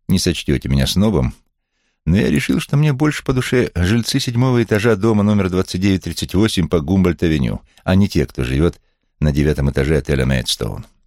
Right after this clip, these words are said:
Все они тоже выглядели более или менее обеспокоенными, но у вас возникало чувство, что вы могли бы спокойно слушать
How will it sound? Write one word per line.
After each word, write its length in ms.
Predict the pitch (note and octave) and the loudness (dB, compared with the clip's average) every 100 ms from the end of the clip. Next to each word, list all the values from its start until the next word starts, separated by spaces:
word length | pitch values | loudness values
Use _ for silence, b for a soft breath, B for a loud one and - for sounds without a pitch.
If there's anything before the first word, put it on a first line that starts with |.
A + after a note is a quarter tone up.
| _ _ _ _ _ _ _ _ _ | _ _ _ _ _ _ _ _ _
Все 200 | - - | -4 0
они 140 | G3+ | 0
тоже 280 | - - G2+ | 0 -2 0
выглядели 560 | F2+ D#2 D2+ D2 C#2+ - | -2 -2 0 0 0 -2
более 280 | D#2 E2+ D2 | -2 0 2
или 100 | C#2+ | 2
менее 220 | C#2 C2+ | 2 0
обеспокоенными, 800 | C2 C2 C2+ - A2+ E3+ C#2+ C2+ _ _ _ _ _ _ | -2 -2 -4 -2 0 2 0 -2 _ _ _ _ _ _
но 200 | - F#2 | -2 -2
у 40 | - | 0
вас 220 | G#2 - | -2 -2
возникало 520 | B2+ A#2+ A2+ C#3 B2 | -2 0 0 0 -2
чувство, 500 | - C#3+ - A2 D#2 - _ _ _ _ _ _ - | -2 -4 0 -2 -2 -10 _ _ _ _ _ _ -16
что 200 | - G2 | -4 0
вы 140 | C3 | 2
могли 260 | A#2+ A2 B2+ | 2 0 0
бы 140 | A#2+ | -2
спокойно 520 | - F#2 C#3+ D3+ C3+ | -2 -2 0 0 0
слушать 540 | - B2 A2 C3 - | 0 -2 0 -2 -6